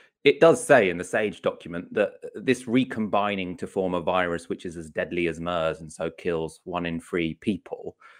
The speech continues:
they say that's a realistic possibility. But by,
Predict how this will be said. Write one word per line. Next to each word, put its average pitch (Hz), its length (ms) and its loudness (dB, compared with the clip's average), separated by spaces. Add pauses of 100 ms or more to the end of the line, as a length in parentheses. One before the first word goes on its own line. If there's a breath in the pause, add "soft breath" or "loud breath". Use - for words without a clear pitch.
they 113 120 10
say 107 180 10
that's 107 200 8
a 107 40 0
realistic 110 500 4
possibility. 90 640 -6 (240)
But - 140 2
by, 139 320 6